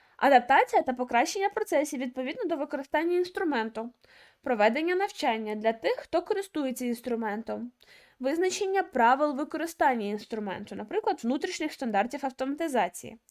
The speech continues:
Реалізація способу збирання інформації про фактичне використання інструменту.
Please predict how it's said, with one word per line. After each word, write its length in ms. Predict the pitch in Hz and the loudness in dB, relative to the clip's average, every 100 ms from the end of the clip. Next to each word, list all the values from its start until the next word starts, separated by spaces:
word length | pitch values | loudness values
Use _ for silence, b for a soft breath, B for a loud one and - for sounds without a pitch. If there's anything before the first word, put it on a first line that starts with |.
| B B B B | B B B B
Реалізація 800 | 285 269 277 262 269 440 - 320 | 4 4 4 4 4 2 2 2
способу 540 | 311 - 349 - 349 | 0 -2 0 0 -2
збирання 520 | 311 254 262 247 240 220 | -2 2 4 4 4 0
інформації 680 | 226 240 233 269 440 427 | -2 -2 0 0 0 -2
про 160 | - 277 | 0 -2
фактичне 540 | 262 247 - 294 - | -2 -4 -4 -8 -2
використання 720 | 285 277 381 381 285 214 190 | -4 -2 -4 -2 0 0 -2
інструменту. 720 | 185 208 226 208 185 247 - | -8 -10 -10 -6 -6 -8 -14